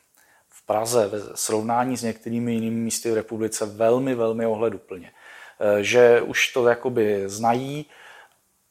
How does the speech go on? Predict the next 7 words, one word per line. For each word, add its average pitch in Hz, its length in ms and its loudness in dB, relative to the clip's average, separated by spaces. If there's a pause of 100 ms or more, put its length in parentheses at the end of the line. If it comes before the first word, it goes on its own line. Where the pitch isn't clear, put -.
(420)
A 113 280 8
ono 143 180 6
taky 170 260 6
záleží 147 440 10
samozřejmě 147 520 2
na 143 100 2
t-, - 140 -8